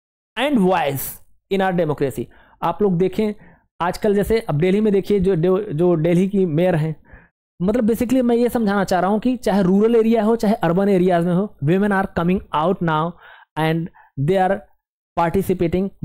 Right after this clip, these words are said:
more and more in this election process, जो कि बहुत अच्छी बात है। ये women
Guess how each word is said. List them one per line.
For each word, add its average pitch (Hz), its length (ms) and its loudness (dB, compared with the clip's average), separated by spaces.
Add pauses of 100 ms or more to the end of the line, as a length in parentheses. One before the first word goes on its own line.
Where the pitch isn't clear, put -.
(100)
more 190 140 2
and 170 260 0
more 175 160 0 (540)
in 170 140 0
this 175 140 0 (180)
election 160 320 -2
process, 147 320 -2
जो 156 180 0
कि 180 120 -2
बहुत 139 300 -2
अच्छी 123 220 -4
बात 113 220 -6
है। 123 140 -10 (440)
ये 165 320 0
women 196 360 0